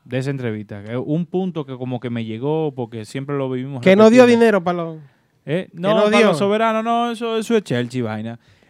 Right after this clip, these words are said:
Speaker 1: Eh,
Speaker 2: crees?
Speaker 1: l-, lo que él habla de, de, de la proyección de un artista,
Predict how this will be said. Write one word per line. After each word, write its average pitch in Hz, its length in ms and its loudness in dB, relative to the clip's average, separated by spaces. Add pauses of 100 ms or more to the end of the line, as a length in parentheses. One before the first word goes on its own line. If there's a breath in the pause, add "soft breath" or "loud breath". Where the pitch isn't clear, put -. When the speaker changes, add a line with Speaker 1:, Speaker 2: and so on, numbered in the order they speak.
(100)
Speaker 1:
Eh, 170 240 0
Speaker 2:
crees? 175 280 2 (460)
Speaker 1:
l-, 180 240 -12
lo 180 220 -4
que 196 120 -8
él 208 80 -4
habla 214 280 -2
de, 180 160 -4
de, 160 320 -6
de 135 480 -6
la 135 180 -6
proyección 147 640 -4
de 165 60 -6
un 170 180 -6
artista, 127 680 -12